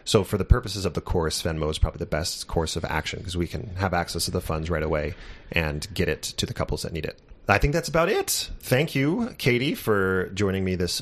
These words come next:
fine Friday afternoon. And hope everybody's doing well. And here is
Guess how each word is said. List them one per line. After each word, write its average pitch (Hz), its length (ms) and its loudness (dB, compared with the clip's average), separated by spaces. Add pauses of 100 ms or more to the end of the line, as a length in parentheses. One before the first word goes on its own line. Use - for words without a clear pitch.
fine 87 500 0
Friday 85 320 0
afternoon. 85 540 -2 (400)
And 90 520 2 (160)
hope 104 200 2
everybody's 101 340 0
doing 101 260 0
well. 113 360 2
And 82 260 -4
here 104 420 0
is 95 520 0